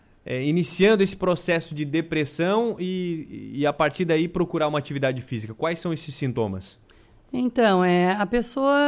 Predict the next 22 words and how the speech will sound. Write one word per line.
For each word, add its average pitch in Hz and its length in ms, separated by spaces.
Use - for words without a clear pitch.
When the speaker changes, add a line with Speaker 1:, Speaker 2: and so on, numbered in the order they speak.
Speaker 2:
é, 240 240
os 226 80
sintomas, 277 440
assim, 269 280
mais 240 560
comuns, 240 560
né? 175 300
Não, 185 300
não 175 200
é 175 80
a 175 60
minha 185 180
área 208 340
da 190 140
psicologia, 202 720
Speaker 1:
Sim. 226 40
Speaker 2:
mas 202 160
a 196 40
gente 180 280
tem 190 160
uma 185 160
breve 180 500